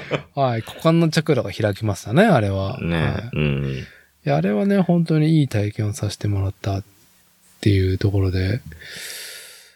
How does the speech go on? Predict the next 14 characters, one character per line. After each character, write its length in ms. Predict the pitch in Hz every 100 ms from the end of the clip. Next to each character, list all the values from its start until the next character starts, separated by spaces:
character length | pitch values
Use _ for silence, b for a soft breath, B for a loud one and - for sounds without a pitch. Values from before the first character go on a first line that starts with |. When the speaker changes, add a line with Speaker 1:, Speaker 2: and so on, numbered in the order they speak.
| B - - -
Speaker 1:
い 40 | 143
や、 100 | 113
全 200 | 135 160
然 140 | 160
話 420 | - 143 151 180
を 80 | 131
変 220 | - 98
え 40 | 101
て 100 | 110
で 100 | 92
す 100 | 98
ね。 360 | 98 92 117 - _ -
あ 120 | 98
の、 300 | 95 95 123